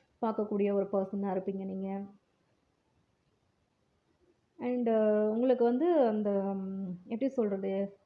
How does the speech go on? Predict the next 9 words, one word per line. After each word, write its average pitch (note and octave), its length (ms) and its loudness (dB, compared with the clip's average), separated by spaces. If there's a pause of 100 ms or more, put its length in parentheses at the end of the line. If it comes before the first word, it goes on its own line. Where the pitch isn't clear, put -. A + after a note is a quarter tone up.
(160)
ஆ, G#3+ 180 -4
நல்ல B3 300 2
ஒரு C4 160 6
எப்பயும் B3 340 0
வந்து B3 240 0
நீங்க, G3+ 460 0
ம், F#3+ 400 -6
ஃபேமிலியோட, B3 580 0 (440)
ஆ, A3+ 40 -4